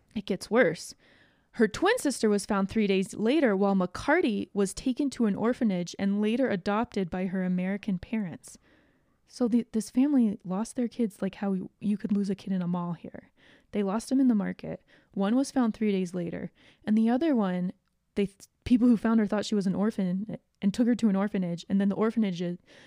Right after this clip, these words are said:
adopted her out to America. Her family has been looking for her for forty-three years. They even opened up a business in that same market just like, Dory's mom and dad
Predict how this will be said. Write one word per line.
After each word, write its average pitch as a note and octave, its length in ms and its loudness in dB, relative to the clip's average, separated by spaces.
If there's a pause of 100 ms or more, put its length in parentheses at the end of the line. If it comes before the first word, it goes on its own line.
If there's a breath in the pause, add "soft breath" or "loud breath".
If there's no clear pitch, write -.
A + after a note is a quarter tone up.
(380 soft breath)
adopted G#3 480 0
her A3 180 0
out G3 200 -2
to A3 120 -2
America. F#3+ 640 -2 (300 soft breath)
Her A3 120 0
family C4 380 6
has A3+ 140 6
been G3 160 4
looking B3+ 260 4
for F#3+ 220 0
her F3+ 200 -2
for F3+ 200 -4
forty-three A#3 840 0
years. F#3 600 -2 (260 soft breath)
They A3 80 2
even A3 300 4
opened A3+ 320 6
up G#3 120 2
a G3 60 2
business G3+ 480 2
in F#3+ 100 2
that F3 160 -4
same G#3 300 2
market F#3+ 400 -2
just - 340 -6 (840 soft breath)
like, - 240 2
Dory's A#3+ 420 6
mom E3+ 240 0
and E3 120 -6
dad - 340 -10